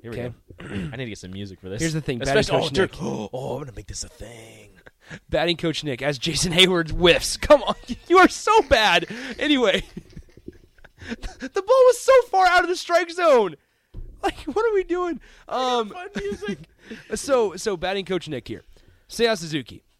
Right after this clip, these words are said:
Speaker 2: here's some advice.
Speaker 1: Don't, don't do that.
Speaker 2: <laughs> Here's some advice. You can take a pitch on the outer half to the opposite field harder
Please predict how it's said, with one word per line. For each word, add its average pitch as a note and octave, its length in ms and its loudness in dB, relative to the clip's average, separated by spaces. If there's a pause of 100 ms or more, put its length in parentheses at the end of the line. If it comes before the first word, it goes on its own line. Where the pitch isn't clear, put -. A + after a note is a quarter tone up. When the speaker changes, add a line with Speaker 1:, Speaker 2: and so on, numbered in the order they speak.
(140)
Speaker 2:
here's E3+ 200 -8
some D3 120 -8
advice. G#2 440 -12 (1080)
Speaker 1:
Don't, D#3+ 260 -10
don't D3 220 -6
do A2+ 120 -10
that. G#2 220 -8
Speaker 2:
<laughs> - 60 -20
Here's A3+ 180 -8
some F#3 140 -8
advice. D3 540 -8 (640)
You G#3+ 120 -4
can C#4+ 120 -2
take C#4 160 -4
a B3 60 -8
pitch G#3 460 -4
on F3+ 140 -6
the D#3+ 140 -2
outer F3+ 180 -2
half E3 420 -4 (360)
to D3+ 100 -18
the E3+ 140 0
opposite E3+ 360 -4
field D3 360 -4 (580)
harder E3+ 640 -2